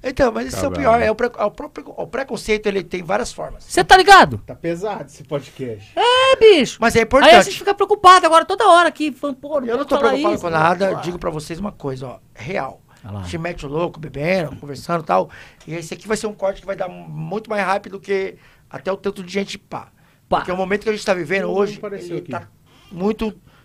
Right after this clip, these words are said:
Speaker 1: as pessoas tão
Speaker 3: Tenso.
Speaker 1: muito querendo
Speaker 3: É.
Speaker 1: ouvir esse tipo de papo que eu vou falar
Speaker 3: Sim.
Speaker 1: agora.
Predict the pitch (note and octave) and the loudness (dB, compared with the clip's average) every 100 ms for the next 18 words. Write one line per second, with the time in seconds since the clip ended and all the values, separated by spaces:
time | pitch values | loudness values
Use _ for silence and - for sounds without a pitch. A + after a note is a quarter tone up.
0 | _ _ - - F#3 F3 A3 C4+ - A3 | _ _ -4 0 2 4 4 2 0 2
1 | A3 A#3+ G#3+ - B2+ C#3 A#3 G#3+ F3 A3+ | 4 2 -2 -2 2 6 4 4 -4 -6
2 | - G3 - - E3 G3 F#3 F#3 - D#3 | -6 -8 -8 -14 -10 -4 -2 -2 0 2
3 | C#3 G3 - F3 D#3 | 4 4 4 2 0